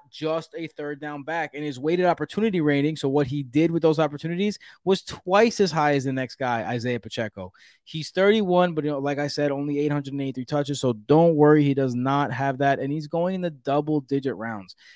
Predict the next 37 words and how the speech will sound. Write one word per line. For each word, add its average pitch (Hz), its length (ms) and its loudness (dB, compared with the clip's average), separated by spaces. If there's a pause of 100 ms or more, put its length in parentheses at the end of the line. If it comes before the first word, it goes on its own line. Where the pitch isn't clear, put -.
(160)
This 160 120 -4
is 165 60 -4
a 185 40 -4
guy 185 180 4
you 180 60 4
can 170 180 -4
get 165 120 4
in 156 100 0
the 131 40 -2
tenth 160 280 0
round, 143 320 2 (540)
if 135 160 -4
you, 160 140 -2
let's 156 160 0
say 180 160 6
you 175 200 2
got 156 400 6
a 147 40 -10
quarterback 165 800 2 (460)
and 170 200 0
a 170 40 -2
tight 170 260 6
end 165 320 2 (500)
in 151 160 0
your 147 120 4
first - 560 4
couple 156 240 2
picks, 160 440 0 (240)
and 139 300 -2
your, 131 420 0
that 135 140 0
flex - 340 -2
spot 156 240 4
is 139 120 -2
looking 143 280 -2
real 151 440 4
suspect, 165 720 -2